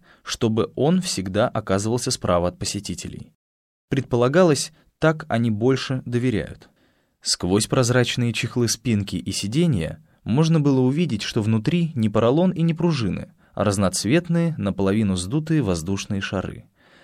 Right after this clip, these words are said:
Довольно прочная штука, надо сказать,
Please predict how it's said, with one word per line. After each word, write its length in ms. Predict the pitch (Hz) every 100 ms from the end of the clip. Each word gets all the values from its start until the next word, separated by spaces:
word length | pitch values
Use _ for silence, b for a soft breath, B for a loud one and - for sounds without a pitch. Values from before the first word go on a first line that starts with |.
| b
Довольно 640 | 87 95 95 165 202 202 202
прочная 540 | 117 143 - 143 147
штука, 560 | - - 82 - - -
надо 320 | - 90 78 80
сказать, 500 | - 82 78 -